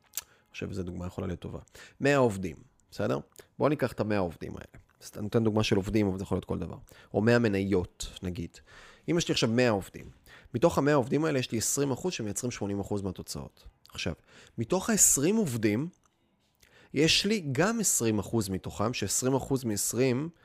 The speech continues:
זה ארבע עובדים, שהם מייצרים בתוך הקבוצה הזאת את הפרטו שלהם,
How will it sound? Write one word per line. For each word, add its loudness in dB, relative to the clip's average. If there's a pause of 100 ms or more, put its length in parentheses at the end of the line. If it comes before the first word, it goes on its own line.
(160)
זה -2 (160)
ארבע 4
עובדים, 2 (460)
שהם 4
מייצרים 4
בתוך 0
הקבוצה -2
הזאת 0
את 0
הפרטו 2
שלהם, 2